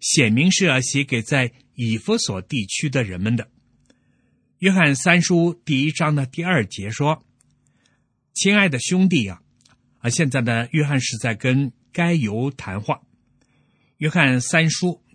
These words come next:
第一章的第三节说，我愿你凡事兴盛，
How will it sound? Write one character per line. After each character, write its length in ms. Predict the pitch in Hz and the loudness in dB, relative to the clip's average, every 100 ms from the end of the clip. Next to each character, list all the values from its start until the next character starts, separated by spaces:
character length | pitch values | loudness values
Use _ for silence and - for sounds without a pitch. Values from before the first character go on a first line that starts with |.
| _ _ _ _ | _ _ _ _
第 180 | 156 131 | 0 2
一 60 | 135 | 0
章 320 | 160 139 135 | 0 0 0
的 240 | 127 113 | 0 -2
第 220 | 107 123 107 | -4 -8 -6
三 260 | - 156 | -2 -2
节 180 | 135 104 | -2 -6
说， 420 | - 151 147 139 _ _ _ _ _ - | -4 -2 -2 -4 _ _ _ _ _ 2
我 140 | 151 | 4
愿 220 | 185 190 127 | 6 4 4
你 300 | 110 107 107 | 2 0 -4
凡 380 | - - 160 | -4 0 0
事 320 | 196 190 139 107 | 0 0 -2 -2
兴 300 | - 175 180 | -4 0 0
盛， 340 | 202 143 107 | 2 2 0